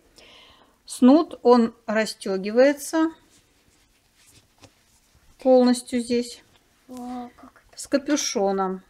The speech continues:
Speaker 1: А, капюшон сделан по голове. То есть не просто там конусом, а с окатом. А, укороченными рядами вяжется.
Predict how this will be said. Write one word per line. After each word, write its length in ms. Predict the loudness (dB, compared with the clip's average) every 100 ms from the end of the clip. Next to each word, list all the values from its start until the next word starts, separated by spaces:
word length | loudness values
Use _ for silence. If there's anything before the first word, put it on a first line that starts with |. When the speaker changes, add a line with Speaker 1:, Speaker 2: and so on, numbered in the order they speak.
| _ -14
Speaker 1:
А, 360 | -8 -4 -2 -2
капюшон 640 | -6 -2 -2 0 2 2
сделан 420 | 0 2 4 4
по 240 | 2 0 2
голове. 680 | 4 6 4 2 -6 -8 -10
То 100 | -8
есть 240 | -8 -8 -10
не 100 | -6
просто 380 | -4 -4 -4
там 340 | -6 -4 -4 -8 _
конусом, 640 | -6 -6 -8 -10 -14 -14 -18 -8
а 380 | -2 -2 -4 -10
с 140 | -10
окатом. 720 | -4 -4 -2 -2 -2 -4 -12 -12 _ _ _ _ _ _ _ -20 _ _ _ _ _ _ _ -10
А, 220 | -8 -8 -10 -12 -14 -12
укороченными 640 | -6 -4 -4 -8 -6 -4
рядами 420 | -4 -4 -6 -6
вяжется. 640 | -6 -6 -8 -14 -14 -14